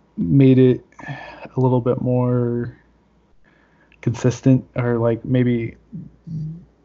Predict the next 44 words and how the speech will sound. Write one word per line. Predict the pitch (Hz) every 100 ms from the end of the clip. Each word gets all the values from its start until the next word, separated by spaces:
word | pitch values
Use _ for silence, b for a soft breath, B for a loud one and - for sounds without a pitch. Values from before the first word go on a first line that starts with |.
| -
the, | 143 135
the | 135 - 135
ones | 139 143 135
that | 131
people | 135 131 127
usually | 123 123 123
didn't | 123 123 104
tend | - 123
to | -
pick, | 127 120 120 - -
if | 123
they | 123
made | 120 120
them | 120 120
a |
little | 117 120
bit | 117 110
better, | 120 117
gave | 117 120
them | 117 117
a |
little | 117 117
bit | -
something | - 120 120
more | 120 120 120 120 113 - _
to | - 127 120 117 127 - B B B B B B B 131
make | 131 123
people | 117 127 123
want | 113 123 113
to | - 120 120 113
actually | - 117 117 - 117
pick | - 120
them | - 123 120
over | 117 127
the, | 143 139
you | 151
know, | 101 69 107 -
the | 120
ones | 120 117
that | 113
everyone | 120 117 107 -
would | 143 -
go | 78
for. | - - - -